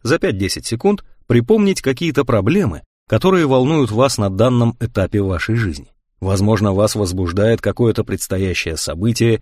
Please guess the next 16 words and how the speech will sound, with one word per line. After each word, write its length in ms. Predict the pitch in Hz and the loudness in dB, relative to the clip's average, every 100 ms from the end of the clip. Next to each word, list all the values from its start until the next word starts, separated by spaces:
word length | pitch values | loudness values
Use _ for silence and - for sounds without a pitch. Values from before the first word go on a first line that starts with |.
| _ _ | _ _
или 180 | - 185 | 0 2
вы 180 | 156 175 | 4 2
переживаете 760 | 170 139 113 110 113 123 117 | 2 2 2 2 2 2 0
за 140 | 104 95 | -2 0
результат 520 | 95 104 98 139 147 | -2 -2 -2 0 0
только 300 | - 170 147 | 0 0 0
что 200 | 139 - | -2 0
закончившейся 840 | 123 131 120 131 117 113 - 107 101 | 0 0 0 -2 -4 -6 -6 -6 -6
встречи. 520 | - - 87 - - _ _ - | -8 -8 -10 -10 -16 _ _ 0
Может 320 | 117 151 156 | 4 4 4
быть, 240 | 139 156 | 2 2
вы 80 | 151 | 2
недавно 460 | 127 107 107 110 101 | 2 4 4 4 2
имели 240 | 101 120 | 2 2
неприятный 540 | 107 92 92 87 92 85 | 2 0 -2 -4 -6 -6
разговор 520 | 87 90 87 107 | -6 -6 -2 0